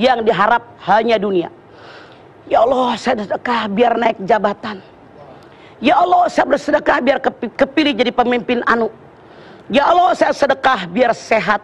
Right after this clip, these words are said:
Hanya dunia yang dia cari. Ini akhirat nggak dapat. Dalam surat Hud Allah berfirman, kalau ada seorang manusia yang dia kejar dunia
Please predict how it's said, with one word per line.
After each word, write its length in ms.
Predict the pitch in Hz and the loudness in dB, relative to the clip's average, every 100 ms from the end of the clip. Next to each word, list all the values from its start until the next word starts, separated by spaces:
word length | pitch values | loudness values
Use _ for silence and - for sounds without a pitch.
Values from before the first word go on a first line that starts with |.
| - - - - | -8 -20 -20 -18
Hanya 640 | - - 311 330 359 381 349 | -2 0 2 2 2 2 2
dunia 400 | 320 320 320 294 | 2 2 2 2
yang 240 | 269 247 | 0 0
dia 160 | 233 220 | 0 -2
cari. 320 | - - 156 - - _ - _ _ - - _ - | -2 -6 -6 -10 -20 _ -20 _ _ -20 -20 _ -12
Ini 640 | - 220 247 269 277 277 254 - _ | -4 -2 0 0 0 -2 -6 -16 _
akhirat 560 | - 208 175 220 202 - | -2 -2 0 2 0 -2
nggak 180 | 190 175 | -4 -4
dapat. 160 | 160 - - - - - - - - - - | -4 -12 -18 -20 -20 -20 -20 -20 -20 -16 -2
Dalam 240 | 196 226 | 0 0
surat 300 | 226 240 226 | 0 0 0
Hud 320 | - 214 320 - | -2 0 0 2
Allah 240 | 240 247 | 0 2
berfirman, 560 | 233 180 226 190 170 160 - - - - | 0 -2 -2 -2 -2 -6 -14 -20 -10 -2
kalau 160 | 220 | 2
ada 160 | 240 277 | 2 2
seorang 480 | 269 - 294 330 339 | 2 2 2 2 2
manusia 640 | 339 330 330 330 330 294 - - | 0 -2 0 0 0 -2 -6 -8
yang 160 | 196 214 | -2 0
dia 160 | 294 302 | 0 0
kejar 500 | - 233 - 330 339 | -2 -4 0 2 2
dunia 480 | 339 349 339 339 311 | 2 2 2 2 -2